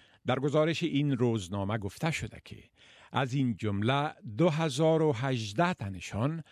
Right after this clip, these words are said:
افغانها بودند. این ارقام در هفته جاری از طرف جیمز بروکنشایر،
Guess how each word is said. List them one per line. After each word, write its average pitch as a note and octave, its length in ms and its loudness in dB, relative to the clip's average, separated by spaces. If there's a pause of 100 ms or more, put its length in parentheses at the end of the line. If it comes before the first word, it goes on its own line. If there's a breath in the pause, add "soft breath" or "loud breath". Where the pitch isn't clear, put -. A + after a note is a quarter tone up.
(260 loud breath)
افغانها G2 680 0
بودند. F2 540 -12 (920)
این F#3 220 2
ارقام F3+ 500 0
در D3+ 140 2
هفته C3 500 2
جاری G2+ 560 -2
از C#3 220 0
طرف D#3 360 0
جیمز B2+ 680 2
بروکنشایر، G#2+ 1200 0